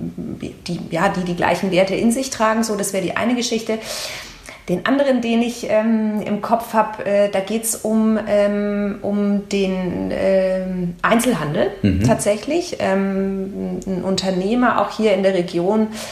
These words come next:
Speaker 1: der es geschafft hat, aus einem, äh, ja, aus einem normalen Laden, wo du Klamotten kaufen kannst, tatsächlich ein Erlebnis zu machen.
Speaker 2: Mhm. Okay.
Speaker 1: Und, ähm, ja, da hoffe ich jetzt mal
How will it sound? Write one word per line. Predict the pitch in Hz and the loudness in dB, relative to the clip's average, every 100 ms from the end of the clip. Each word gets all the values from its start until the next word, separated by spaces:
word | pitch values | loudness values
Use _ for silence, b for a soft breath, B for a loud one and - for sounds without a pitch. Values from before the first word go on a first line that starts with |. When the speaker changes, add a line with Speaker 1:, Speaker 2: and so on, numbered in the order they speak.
| B B - | B B 2
Speaker 1:
der | 185 | 4
es | 185 | 4
geschafft | 190 185 190 190 208 | 2 2 2 0 0
hat, | 202 - | 0 2
aus | 175 180 - 185 | 2 2 -2 0
einem, | 185 180 175 170 160 - | 2 2 4 2 -2 -4
äh, | 165 170 165 151 - 160 156 | -4 -2 -4 -6 -10 -10 -8
ja, | 151 170 175 - 175 151 175 - 170 | -4 -2 -2 -6 -10 -10 -10 -8 -2
aus | 170 170 | -2 2
einem | 175 | 2
normalen | 170 156 165 190 185 | 4 4 2 2 2
Laden, | 165 151 185 262 214 175 | 0 2 2 4 2 2
wo | |
du | 175 | 0
Klamotten | - 165 156 208 180 | -2 0 0 0 0
kaufen | 170 170 175 | 2 2 2
kannst, | 170 160 170 - B B B - | 0 0 -2 -4 B B B -8
tatsächlich | 175 165 156 160 | -2 0 2 2
ein | 175 | 2
Erlebnis | 151 143 - 143 - | 2 0 0 0 0
zu | 131 | 2
machen. | - - 87 90 - B B | 2 2 0 0 -8 B B
Speaker 2:
Mhm. | 90 | -2
Okay. | 87 87 | 0 0
Speaker 1:
Und, | 180 170 170 - | 4 6 4 2
ähm, | 165 160 160 156 147 143 - - | 0 2 0 -2 -4 -4 -10 -12
ja, | - - - | -8 -6 -4
da | 147 | -4
hoffe | 147 170 | -4 -4
ich | 170 | -2
jetzt | 160 - | -2 -2
mal | 147 143 | -2 -2